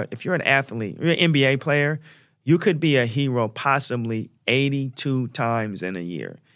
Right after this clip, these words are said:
That's if your team don't even make the playoffs. If you make the playoffs, you got a hundred times to be a hero. And I was like, "What other world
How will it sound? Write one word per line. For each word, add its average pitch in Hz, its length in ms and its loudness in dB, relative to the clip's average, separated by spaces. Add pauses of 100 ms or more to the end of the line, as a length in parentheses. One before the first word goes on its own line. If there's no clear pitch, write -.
(240)
That's 156 200 0
if 147 120 2
your 135 100 2
team 139 240 -2
don't 131 180 2
even 123 160 -2
make 113 180 -2
the - 60 -12
playoffs. 101 400 0
If 120 40 -10
you 156 100 0
make 170 180 2
the 175 60 -2
playoffs, 151 340 2
you 165 100 -2
got 170 220 4
a 123 100 2
hundred 170 600 2
times 180 560 0 (380)
to 143 100 0
be 131 220 2
a 107 120 2
hero. 123 500 0
And 131 80 2
I 147 40 4
was 151 100 0
like, 127 140 2
"What 143 400 2 (100)
other 156 420 4
world 123 640 0